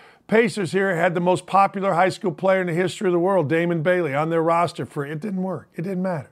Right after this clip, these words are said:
It doesn't matter. So stop with that. Here's why you draft Aidan Hutchinson. Number one, you wanna win.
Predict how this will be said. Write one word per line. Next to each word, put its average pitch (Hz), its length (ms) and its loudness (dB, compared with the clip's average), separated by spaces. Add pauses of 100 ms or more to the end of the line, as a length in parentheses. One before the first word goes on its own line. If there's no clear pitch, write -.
(140)
It 143 60 -12
doesn't 202 300 -6
matter. 175 320 -8 (1400)
So - 120 -10
stop 214 400 0
with 180 120 -8
that. 147 220 -2
Here's 180 220 -2
why 202 140 2
you 190 100 0
draft 175 360 0
Aidan 165 220 -4
Hutchinson. 135 540 -6
Number 170 240 -4
one, 170 260 -2
you 151 100 0
wanna 160 200 -2
win. 139 320 -6